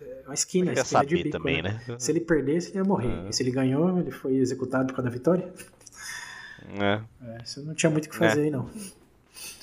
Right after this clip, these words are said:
Speaker 1: É bem, pelo menos a, a, a figura dele ainda hoje, como eu disse, tá em jogos aí, tá nos livros, como ele é.
Speaker 2: Hum.
Speaker 1: A fama dele é muito melhor do que a do Crasso.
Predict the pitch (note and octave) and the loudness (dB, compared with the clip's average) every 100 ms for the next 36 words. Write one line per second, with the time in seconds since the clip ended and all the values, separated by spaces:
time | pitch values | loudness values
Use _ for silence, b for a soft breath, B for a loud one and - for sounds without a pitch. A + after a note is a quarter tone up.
0 | B B B E3 C#3 A2+ C3 B2 C#3 D#3 | B B B -2 0 0 0 2 2 4
1 | - - C#3+ C#3 C3+ - C3 - B2+ C#3 | 2 0 -4 -6 -8 -6 -4 -2 -2 2
2 | D#3 B2+ C3 C#3 B2 C3 B2+ A#2 B2+ B2 | 2 2 0 0 0 2 2 4 2 2
3 | A#2+ B2 A#2+ G#2+ - - B2 B2 A2 A#2 | 0 2 2 2 -2 -2 0 2 2 2
4 | A#2 G#2 G#2 A2 A#2+ A#2 A#2 A2+ A2+ A2+ | 0 -2 -2 0 0 0 -2 -4 -4 -4
5 | A2+ A#2 - - A#2 A2+ A2+ A#2+ A#2 - | -4 -4 -8 -8 -4 0 0 0 -2 -10
6 | B B B B E2+ D2 C#3+ C#3+ C#3+ D2 | B B B B -16 -14 -14 -14 -16 -14
7 | A3 - - C#3+ D3 B2+ C3+ C#3+ C3+ C#3 | -12 -8 -2 2 2 4 4 4 2 2
8 | C#3 C#3+ B2+ B2+ B2+ C3 C3 A2+ G#2+ - | 0 0 4 2 2 0 0 -2 -4 -6
9 | - | -10